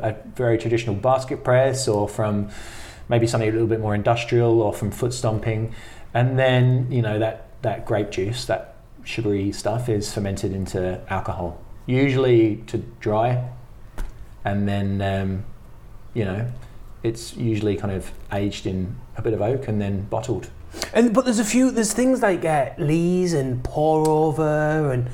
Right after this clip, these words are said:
Speaker 1: Yeah.
Speaker 2: all these kind of things, isn't there?
Speaker 1: Yeah. Oh, gosh, you're, you're really getting into the winemaking side of things
Speaker 2: Nah.
Speaker 1: now, which is great. I mean, actually, it's funny, um, being a som in the city, you don't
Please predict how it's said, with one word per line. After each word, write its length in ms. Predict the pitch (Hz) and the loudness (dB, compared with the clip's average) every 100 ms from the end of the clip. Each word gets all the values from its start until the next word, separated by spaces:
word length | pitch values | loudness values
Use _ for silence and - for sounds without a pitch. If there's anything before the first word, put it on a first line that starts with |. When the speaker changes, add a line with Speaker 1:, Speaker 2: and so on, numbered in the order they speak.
| - | -2
Speaker 1:
Yeah. 220 | 135 123 135 | 2 6 6
Speaker 2:
all 120 | 170 | 6
these 180 | 175 170 | 4 2
kind 280 | - 160 151 | 0 2 2
of 100 | 135 | 2
things, 260 | 147 135 | 0 2
isn't 200 | 170 180 | 2 4
there? 480 | 170 120 117 104 98 143 - | 4 4 4 2 -2 -8 -6
Speaker 1:
Yeah. 40 | |
Oh, 40 | |
gosh, 280 | 123 110 104 | -2 -2 2
you're, 160 | 117 117 | 4 4
you're 140 | 127 | 6
really 200 | 123 120 | 6 6
getting 180 | 117 110 | 4 4
into 200 | 120 123 | 2 4
the 80 | 113 | 4
winemaking 500 | 110 123 123 120 117 | 4 4 4 2 2
side 160 | 120 107 | 2 2
of 60 | |
things 160 | 110 107 | 2 2
Speaker 2:
Nah. 80 | 240 | 4
Speaker 1:
now, 80 | 120 | 6
which 160 | 165 170 | 6 6
is 100 | 127 | 4
great. 340 | 156 156 127 | 8 8 8
I 60 | 131 | 4
mean, 180 | 135 147 | 4 4
actually, 560 | 143 - 131 123 123 - - | 2 4 4 4 2 -2 -6
it's 160 | 127 117 | -2 0
funny, 340 | 127 120 117 | 2 4 4
um, 480 | 120 110 107 107 110 - - - - - - - - - - - - - | 4 2 2 0 -2 -4 -12 -12 -14 -16 -16 -18 -16 -16 -18 -18 -10 0
being 260 | 135 123 | 4 4
a 40 | 117 | 2
som 240 | - 113 | 2 0
in 80 | 104 | 0
the 60 | |
city, 440 | 101 117 - 90 101 123 - - - | 2 0 2 -2 -4 -8 -10 -8 2
you 100 | 120 | 4
don't 240 | 107 92 | 4 0